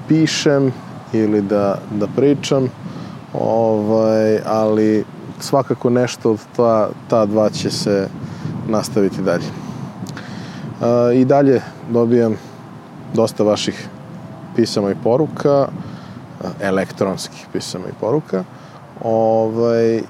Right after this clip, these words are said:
i mogu da kažem da mi je jako drago što sam ovaj period, koji definitivno ni za koga nije lep, a, iskoristio na ovakav način, jer sam upoznao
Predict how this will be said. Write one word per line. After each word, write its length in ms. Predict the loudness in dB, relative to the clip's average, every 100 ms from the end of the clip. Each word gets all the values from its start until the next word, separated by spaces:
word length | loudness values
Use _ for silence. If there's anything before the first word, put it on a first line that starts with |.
| -2
i 720 | 2 6 6 6 6 6 4
mogu 260 | 4 2 2
da 80 | 2
kažem 600 | 2 2 2 -2 -2 0
da 420 | 2 2 2 0 -4 -20 -20 -20 -20 -20 -20 -18 -18 -10 0
mi 100 | 4
je 100 | 4
jako 300 | 4 2 2
drago 360 | 4 4 2
što 160 | 0 -4
sam 200 | -2 2
ovaj 160 | 2 2
period, 400 | 2 4 6 4 0 -8 -18 -20 -20 -10
koji 540 | 0 4 6 6 4 -2 -18 -20 -20 -20 -4
definitivno 600 | 2 2 2 0 2 2
ni 140 | 4 4
za 100 | 4
koga 260 | 2 2
nije 240 | 2 4 4
lep, 300 | 4 4 2 -4 -18 -18 -18 -18 -20 -20 -20 -20 -20 -18 -8
a, 540 | -2 0 2 2 2 2
iskoristio 520 | 2 4 4 4 2
na 100 | 4
ovakav 440 | 4 2 2 0 0
način, 460 | 2 0 0 2
jer 120 | 2
sam 220 | 2 2 2
upoznao 760 | 4 4 4 4 4 4 2